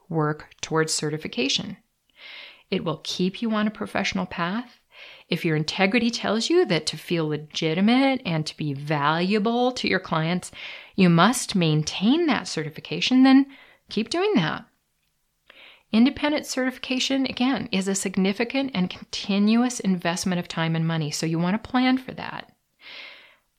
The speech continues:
Or, if you're not going to go that route, find other ways to walk a professional path that are just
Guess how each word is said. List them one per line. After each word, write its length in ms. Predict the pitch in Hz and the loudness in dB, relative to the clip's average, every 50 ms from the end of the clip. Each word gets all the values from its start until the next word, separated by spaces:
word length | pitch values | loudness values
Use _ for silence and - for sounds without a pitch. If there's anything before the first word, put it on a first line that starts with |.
| _ - | _ -6
Or, 720 | - 240 269 359 370 196 156 - 165 220 294 359 359 - - - _ _ _ _ _ _ _ - | 0 2 4 6 6 6 6 4 4 2 0 0 -4 -10 -16 -20 _ _ _ _ _ _ _ -12
if 100 | 202 - | -4 0
you're 80 | 226 | 2
not 200 | 226 262 330 339 | 4 4 2 0
going 120 | - 381 233 | -2 -2 0
to 60 | 185 | 0
go 40 | 165 | 2
that 200 | 151 143 - - | 2 0 0 0
route, 300 | 160 156 180 - - - _ _ _ _ _ _ _ _ | -2 -4 -4 -6 -10 -14 _ _ _ _ _ _ _ _
find 720 | - - - 226 226 233 247 262 269 269 277 269 - - _ _ - | -16 -8 -2 2 4 4 6 6 6 6 4 4 0 -8 _ _ 0
other 320 | 190 196 202 214 202 175 | 2 2 2 2 0 -2
ways 520 | 165 165 156 147 - 160 180 - - - - - | -2 -4 -6 -6 -8 -10 -10 -10 -10 -10 -8 -6
to 100 | - 185 | -6 -6
walk 640 | 170 160 160 180 185 202 233 262 277 277 - - _ - | -6 -4 -4 -2 -2 0 0 0 0 -2 -8 -14 _ -8
a 80 | 214 208 | -8 -8
professional 720 | - - 196 190 - - 190 190 - - - 180 170 170 | -6 -10 -10 -10 -8 -8 -8 -6 -4 -4 -4 -4 -6 -6
path 420 | - - - 160 156 - - 180 - _ _ _ _ _ _ _ - - - - - - - - - _ _ - | -10 -8 -8 -6 -8 -8 -10 -16 -20 _ _ _ _ _ _ _ -20 -20 -20 -20 -20 -20 -20 -20 -20 _ _ 2
that 180 | 214 233 233 | 4 4 6
are 120 | 254 254 233 | 6 4 4
just 720 | - - - 202 180 175 208 208 - - - - - - | 2 0 2 4 4 4 2 0 -2 -8 -8 -10 -12 -14